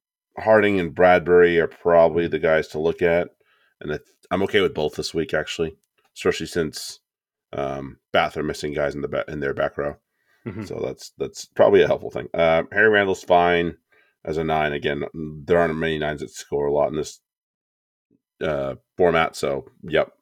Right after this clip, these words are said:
Speaker 1: fine. Just play him and forget it.
Speaker 2: Mm-hmm.
Speaker 1: <sighs> McGinty, yes. I don't love James Williams because he needs the T to be valuable. And <laughs> for him to be valuable with the T,
Speaker 2: Mm-hmm.
Speaker 1: he needs to not have McGinty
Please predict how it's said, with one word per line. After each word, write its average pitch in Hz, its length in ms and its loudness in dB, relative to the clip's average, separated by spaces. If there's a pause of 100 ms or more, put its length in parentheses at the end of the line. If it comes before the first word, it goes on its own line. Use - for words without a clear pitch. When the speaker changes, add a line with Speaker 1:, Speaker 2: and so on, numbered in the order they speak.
(140)
Speaker 1:
fine. 73 380 -2
Just 73 220 -8 (120)
play 78 180 2
him 76 100 -2
and 71 180 -8 (500)
forget 78 260 -2
it. 82 80 -2
Speaker 2:
Mm-hmm. 98 120 -14
Speaker 1:
<sighs> - 1400 -16
McGinty, 131 360 0
yes. 110 540 0
I - 60 -12
don't 107 180 -4
love 95 140 -4
James 92 300 -2
Williams 90 380 0
because 82 480 -4
he - 180 -12
needs 85 220 -4
the 80 80 -6
T 87 180 -6
to 76 80 -10
be 71 140 -10
valuable. 73 500 0
And 104 260 -6
<laughs> - 20 -14
for - 120 -6
him 101 200 0
to 82 80 -8
be 82 100 -12
valuable 95 500 4
with 80 100 -4
the 80 60 -8
T, 131 300 4
Speaker 2:
Mm-hmm. 101 160 -2
Speaker 1:
he 90 80 -6
needs 90 220 -2
to 82 140 0
not 82 180 2
have 76 120 -2
McGinty 76 400 -6